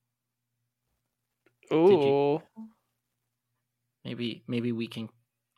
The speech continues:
Speaker 1: all catch Mono together.
Speaker 2: <laughs> Oh my god, no. <laughs>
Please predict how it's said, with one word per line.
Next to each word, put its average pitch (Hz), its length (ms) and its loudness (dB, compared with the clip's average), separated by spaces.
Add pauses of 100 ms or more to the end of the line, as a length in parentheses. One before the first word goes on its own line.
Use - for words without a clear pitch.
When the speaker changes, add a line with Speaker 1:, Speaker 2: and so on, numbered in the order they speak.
Speaker 1:
all 113 180 -6
catch - 340 -12
Mono 107 560 -12 (760)
together. - 400 -18 (440)
Speaker 2:
<laughs> 214 60 0 (460)
Oh 220 120 8
my 160 160 2
god, 196 240 -2
no. 143 180 0 (220)
<laughs> 294 260 8